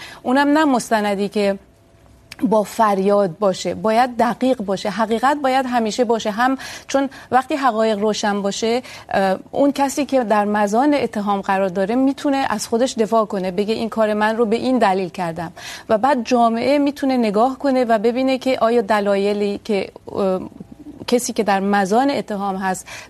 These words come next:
دلایلی که داره آیا قابل دفاع هست یا نیست. و در این مسیر نه تنها خود اون فردی که جدا شده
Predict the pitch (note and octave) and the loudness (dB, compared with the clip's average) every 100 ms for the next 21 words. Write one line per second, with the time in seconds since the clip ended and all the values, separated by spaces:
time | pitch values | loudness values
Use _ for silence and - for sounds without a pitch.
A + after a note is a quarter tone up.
0 | - G#3 G3+ G3+ G#3+ B3+ A#3+ A3 G3+ G3 | -2 0 2 2 2 0 0 0 2 2
1 | F#3+ F3+ - - - G#3+ G#3+ G#3+ - - | 2 -2 -6 -8 -2 0 4 2 0 -4
2 | G3+ G3+ F#3+ F#3+ G3 - G#3 G3+ G#3+ B3 | 0 2 2 0 -2 0 0 2 2 2
3 | C4+ G#3+ G#3 F#3+ F#3+ F3 - - - A#3 | 0 -2 0 2 0 -2 -6 -14 -2 2
4 | G#3 A3+ - D#4+ E4+ C#4+ A#3+ G3+ - A#3+ | 4 4 2 2 4 4 2 -2 -2 -2
5 | A#3+ - - A#3+ C#4 D#4+ D#4+ C#4+ B3+ A3+ | -2 -6 -6 0 0 2 2 4 4 2
6 | - _ - - C#4 D#4 D4 C4 - - | 0 _ -16 -6 2 2 4 2 0 -10
7 | - A#3 A3+ - A3+ A3 F#3+ G#3+ G#3+ E3+ | -2 0 0 2 2 2 0 -2 -2 2
8 | G#3+ G3+ F#3+ G3 G3 F3 A3 F3+ | 2 2 0 0 -2 2 2 2